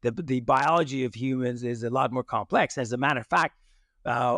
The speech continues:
uh, the, it's, the, it's a source of the inf-, inspiration. But if you, and, and what, what we've done is actually we created this model,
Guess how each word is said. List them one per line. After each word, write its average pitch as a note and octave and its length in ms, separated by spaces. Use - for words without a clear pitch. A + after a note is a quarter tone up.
uh, D3 100
the, B2+ 240
it's, C3 160
the, C3+ 300
it's - 160
a A#2+ 40
source B3 400
of D3+ 100
the A#2+ 140
inf-, A2 260
inspiration. A2+ 760
But C#3 480
if C#3 240
you, C#3 260
and, D3 220
and C#3+ 180
what, C#3+ 160
what C#3 160
we've C3 140
done A3 200
is D3 120
actually D#3 240
we C3+ 100
created E3+ 460
this F#3+ 180
model, A2 400